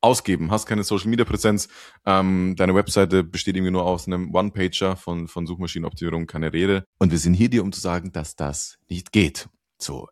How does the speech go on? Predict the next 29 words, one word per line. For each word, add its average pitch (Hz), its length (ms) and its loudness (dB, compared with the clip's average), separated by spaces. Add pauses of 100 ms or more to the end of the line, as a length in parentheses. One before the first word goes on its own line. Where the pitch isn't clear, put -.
es 107 220 2
gibt - 240 0
nicht - 420 0
die 117 220 2
Wunderpille, 101 580 2
die 101 340 -4
aus 104 280 4
fünfhundert 131 400 -2
Euro 92 480 2
einhunderttausend 92 760 4
Euro 78 180 4
macht, 69 320 -4 (140)
ja. 107 280 2 (420)
Ähm, 95 200 2
vielleicht 113 280 2
auch 113 40 6
ein 113 80 2
bisschen 107 260 2
überspitzt - 680 2
dargestellt 131 680 4
von 120 220 0
der 113 140 4
fünfhunderter 120 560 0
Range, 107 260 4
aber 104 320 0
selbst 104 260 -4
tausend, 104 480 2
zweitausend 95 600 2
Euro, 78 360 -2